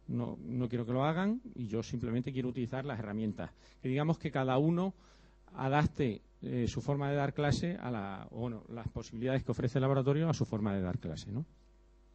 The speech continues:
Entonces, ya os digo, uno, unas veces con mayor intervención del profesorado y otras veces con menos. También habrá profesores que dirán, "Pues yo el tiempo de aula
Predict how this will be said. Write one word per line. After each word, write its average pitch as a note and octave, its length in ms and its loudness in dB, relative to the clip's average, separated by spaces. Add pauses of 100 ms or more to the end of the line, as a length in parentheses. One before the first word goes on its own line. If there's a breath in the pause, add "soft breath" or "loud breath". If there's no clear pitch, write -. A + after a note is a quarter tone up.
(1160 soft breath)
Entonces, A#2 320 -6 (280)
ya B2 100 -8
os G2+ 80 -6
digo, G2+ 220 4
uno, B2+ 340 4
unas C3+ 180 -4
veces C3 200 -6
con A#2+ 120 -4
mayor C#3+ 460 -2 (260)
intervención B2+ 460 4
del C3+ 100 4
profesorado D3+ 580 2
y E3+ 60 2
otras A#2 220 2
veces A#2+ 220 2
con G#2+ 140 0
menos. C#3 300 0
También A2 280 -2
habrá A#2+ 220 2
profesores C#3 340 8
que C3 120 4
dirán, G#2+ 540 2
"Pues G2+ 160 2
yo A2+ 80 2
el B2 100 2
tiempo C3+ 300 4
de C3 100 2
aula E3 360 2